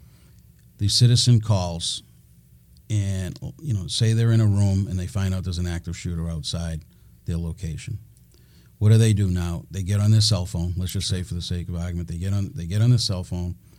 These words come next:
and wh-, what's happening? They're shaking. They can, they can,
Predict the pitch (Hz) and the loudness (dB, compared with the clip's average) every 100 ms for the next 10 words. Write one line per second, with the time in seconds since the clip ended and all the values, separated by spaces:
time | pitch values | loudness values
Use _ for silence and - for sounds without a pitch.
0 | - - 92 92 - 98 - 90 82 - | -14 -6 -4 -4 -6 -8 -4 -6 -6 -10
1 | - - 90 - 95 - 73 - - _ | -10 -8 -6 -4 -6 -6 -12 -12 -20 _
2 | _ - _ _ _ - 92 98 92 - | _ -20 _ _ _ -4 -2 0 -2 -4
3 | 98 92 90 | -6 -4 -6